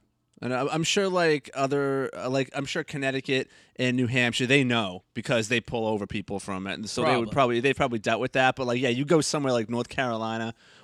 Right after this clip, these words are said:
Speaker 1: or out in, like, Wisconsin, or they're gonna look at you like, "What the fuck?"
Speaker 2: I got bitched at by a ma-, a Mass State Trooper because my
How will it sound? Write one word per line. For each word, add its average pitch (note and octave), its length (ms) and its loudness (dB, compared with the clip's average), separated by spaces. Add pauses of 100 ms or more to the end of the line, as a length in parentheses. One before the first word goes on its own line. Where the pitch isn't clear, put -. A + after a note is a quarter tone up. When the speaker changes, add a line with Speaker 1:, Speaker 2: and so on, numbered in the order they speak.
Speaker 1:
or A#2+ 180 6
out A#2+ 260 6
in, A#2+ 100 4
like, A2+ 180 2
Wisconsin, A#2 680 -2
or A#2+ 120 -2
they're B2+ 100 -2
gonna B2 120 -2
look B2 140 -2
at A2 80 -4
you A2+ 100 -4
like, G2 140 -4
"What G#2 160 -6
the D3 100 -6
fuck?" B2+ 220 -10
Speaker 2:
I F#3+ 60 -2
got A3 180 0
bitched F#3+ 240 -4
at D3+ 140 -2
by C3 120 -4
a B2 60 -8
ma-, D3+ 320 -4
a C#3 80 -8
Mass C#3 240 -6
State B2+ 260 -8
Trooper C#3 280 -10
because A2+ 400 -12
my A#2 320 -8